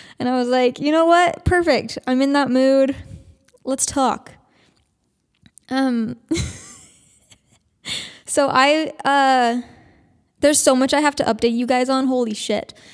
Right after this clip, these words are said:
So basically, I have m-, new jobs now. So I'm, <sighs> I don't even know where to begin.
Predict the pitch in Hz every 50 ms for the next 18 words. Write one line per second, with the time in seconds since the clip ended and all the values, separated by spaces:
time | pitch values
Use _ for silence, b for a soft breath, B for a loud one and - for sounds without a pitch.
0 | B B B - - 302 294 294 262 294 302 320 311 - 320 311 - 285 269 254
1 | 247 240 - 247 269 285 302 285 294 277 - - 262 269 262 233 233 220 233 240
2 | 240 240 208 202 208 - 247 - 262 247 233 226 _ _ - - 254 262 277 277
3 | 277 - - _ _ B B B B B B B B B B B B B B -
4 | 233 247 247 254 240 233 220 220 220 220 220 214 214 214 208 202 220 214 208 214
5 | 233